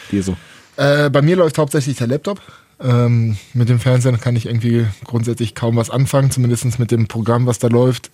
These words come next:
Speaker 2: Äh, das Einzige, was da läuft, ist Handball. Ist tatsächlich so.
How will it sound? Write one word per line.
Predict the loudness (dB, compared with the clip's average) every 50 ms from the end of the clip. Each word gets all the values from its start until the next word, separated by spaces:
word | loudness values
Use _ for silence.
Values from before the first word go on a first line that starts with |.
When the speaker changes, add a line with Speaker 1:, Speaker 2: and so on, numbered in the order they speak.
| _ _
Speaker 2:
Äh, | -4 -2 0 0 0
das | 0 0 0
Einzige, | 2 2 2 2 2 0 2 2
was | 2 2 2 0 -2 -2 -6 -12 _ _ _ _ _ _ _ _ _ _ _ _ _ _ _ -6
da | -2 0 0 2 2 0 -2 -4 -8
läuft, | -8 -4 -2 0 2 4 4 4 2 2 0 -4
ist | -4 -4 -2 0
Handball. | 0 0 2 0 0 0 -2 -8 _ _ _ _ -14
Ist | -6 -4
tatsächlich | -2 -2 0 -2 -2 -2 -4 -6 -4
so. | -2 -4 -4